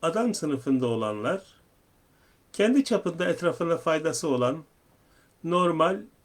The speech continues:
insanlık ölçüsünde yararlı olan kişilerdir.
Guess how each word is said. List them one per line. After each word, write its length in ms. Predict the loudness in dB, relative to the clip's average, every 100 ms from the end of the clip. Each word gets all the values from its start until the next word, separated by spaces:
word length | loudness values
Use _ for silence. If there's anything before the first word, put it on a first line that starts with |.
| -4
insanlık 640 | -2 2 2 0 -2 -4
ölçüsünde 920 | -2 -2 -4 -6 -2 0 2 0 -2 -8 _ _ _ _ _ _ _ _ _ _ _ _
yararlı 480 | 0 4 4 4 2
olan 360 | 4 4 2
kişilerdir. 1000 | -2 -10 -10 -8 -8 -10 -14 -20 -20 -20